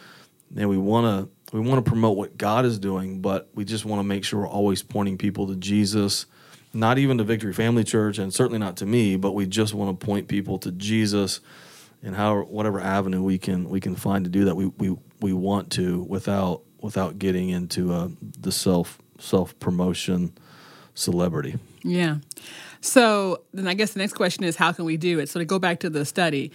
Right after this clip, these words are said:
Speaker 2: we see that a quarter of U S adults say they attend religious services at least weekly.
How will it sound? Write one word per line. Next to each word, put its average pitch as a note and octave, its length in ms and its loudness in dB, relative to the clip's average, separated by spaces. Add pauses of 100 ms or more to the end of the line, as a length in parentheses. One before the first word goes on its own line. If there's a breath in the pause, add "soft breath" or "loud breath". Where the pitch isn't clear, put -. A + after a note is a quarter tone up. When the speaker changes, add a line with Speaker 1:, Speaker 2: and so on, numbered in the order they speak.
(280 loud breath)
Speaker 2:
we F#3+ 100 2
see G3+ 240 4
that E3+ 340 4
a E3+ 80 -2
quarter A#3+ 600 2
of F3 260 -2
U F#3+ 220 2
S F3+ 180 -2
adults D3+ 480 -2
say E3+ 220 2
they E3 180 2
attend E3 360 0
religious D#3+ 360 0
services D#3+ 560 0
at D3+ 140 -2
least D3+ 340 0
weekly. D3+ 600 0